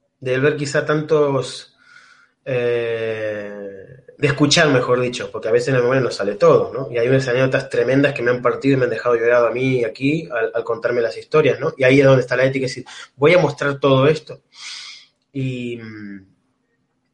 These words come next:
me ha, me ha hecho ser más humano, más solidario. Al ver tantas, y te ves reflejado, decir,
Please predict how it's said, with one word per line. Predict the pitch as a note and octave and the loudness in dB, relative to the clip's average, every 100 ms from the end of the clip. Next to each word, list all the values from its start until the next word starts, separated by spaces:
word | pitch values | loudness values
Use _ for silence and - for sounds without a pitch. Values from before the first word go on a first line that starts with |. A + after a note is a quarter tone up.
| - - _ | -20 -20 _
me | B2 B2 B2 | -2 4 6
ha, | B2+ C#3 D3 D3 C#3+ C#3 C3+ B2+ A#2 G#2+ F#2+ - - - _ _ _ _ _ _ _ - | 6 4 4 2 2 2 2 0 0 -2 -6 -8 -14 -20 _ _ _ _ _ _ _ -20
me | A2+ A#2+ B2+ | -12 0 4
ha | D3 | 6
hecho | D3+ - | 6 4
ser | D3+ E3+ E3 | 2 4 4
más | D#3 D3 | 4 2
humano, | D#3+ D#3+ F3+ | 2 4 6
más | D3+ D3+ | 4 4
solidario. | D3+ D3 C#3+ C3 A2+ - _ _ _ _ - | 4 4 4 2 -2 -12 _ _ _ _ -4
Al | B2 B2+ | 0 2
ver | D3+ D#3 - - | 2 0 -4 0
tantas, | D#3+ E3 E3 D3 C3+ - - | 0 2 0 -2 -4 -8 -6
y | |
te | C3+ | 0
ves | C3 | 2
reflejado, | C#3+ C3+ C3+ E3 D#3 | 2 0 -2 0 0
decir, | C3 D#3 D3+ | -2 -4 -8